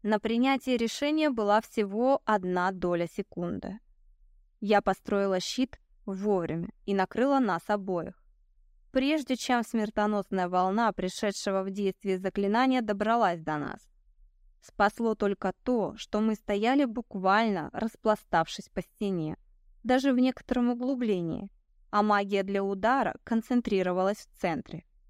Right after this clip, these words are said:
Того мига, что потребовался ослепительной жгучей вспышки на преодоление расстояния, хватило для создания не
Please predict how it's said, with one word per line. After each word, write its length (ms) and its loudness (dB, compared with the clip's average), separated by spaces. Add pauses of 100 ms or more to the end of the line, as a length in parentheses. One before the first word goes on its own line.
(520)
Того 340 2
мига, 520 0
что 220 -4
потребовался 840 0
ослепительной 960 -2
жгучей 440 -6
вспышки 560 -4
на 140 0
преодоление 680 0
расстояния, 760 -2 (440)
хватило 580 0
для 200 2
создания 600 2
не 240 -2